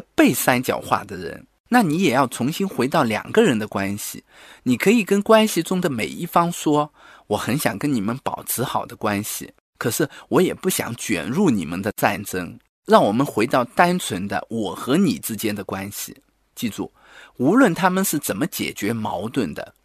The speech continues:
无论你多么关心战争的双方，这都不是你的战争。总结一下，这一讲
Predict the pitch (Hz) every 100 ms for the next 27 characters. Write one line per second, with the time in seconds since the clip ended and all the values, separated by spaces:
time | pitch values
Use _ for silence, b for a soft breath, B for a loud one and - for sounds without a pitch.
0 | b - 127 214 262 165 95 - 143 214
1 | 254 - 139 131 - 123 - 156 110 -
2 | 120 110 - - 110 107 - 98 104 -
3 | - 127 92 b b 160 151 117 - 147
4 | 123 104 90 - 127 151 120 104 98 98
5 | 113 _ _ _ _ _ B B B -
6 | 107 120 135 123 - _ b b b -
7 | 277 240 196 110 104